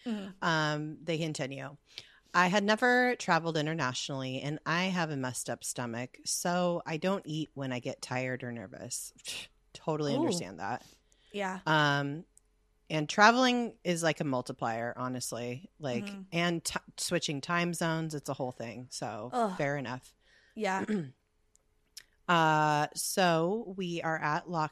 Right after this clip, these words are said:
Speaker 2: Ness on day three. Uh, day three or four of our trip. I've
Speaker 1: Mm.
Speaker 2: had mostly snacks up until this point, nothing heavy, because I didn't really have an appetite.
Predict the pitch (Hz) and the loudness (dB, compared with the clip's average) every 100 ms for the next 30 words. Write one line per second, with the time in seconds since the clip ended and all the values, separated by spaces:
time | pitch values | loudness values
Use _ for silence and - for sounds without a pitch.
0 | - 135 156 - - 160 147 135 147 143 | -4 -4 -4 -6 -6 -4 -2 -4 -2 -2
1 | 185 - - 156 123 143 185 _ _ _ | -2 -6 -8 -8 -6 -8 -10 _ _ _
2 | _ _ _ _ _ _ _ _ 165 - | _ _ _ _ _ _ _ _ -2 -2
3 | - - 190 196 - 196 190 196 - 180 | -10 4 6 6 2 2 4 2 2 0
4 | 165 - 151 135 139 123 - 120 82 - | 0 0 2 2 2 -2 -2 -4 -6 -10
5 | - _ _ 156 160 202 190 196 180 170 | -20 _ _ 0 2 2 2 2 -2 -2
6 | - 175 - - 170 143 - 143 - 143 | -2 -4 -6 -2 0 0 -2 -6 -6 -6
7 | 147 135 131 - 135 135 - 143 135 143 | -4 -6 -6 -8 -8 -8 -10 -12 -10 -10
8 | 139 - 147 131 127 151 - - - _ | -6 -2 -2 -2 -6 -8 -10 -20 -20 _
9 | - 165 156 - 147 143 120 135 131 131 | -8 -4 -2 -4 -4 -6 -6 -6 -4 -6
10 | 135 147 170 - - 101 | -4 -4 -6 -8 -10 -10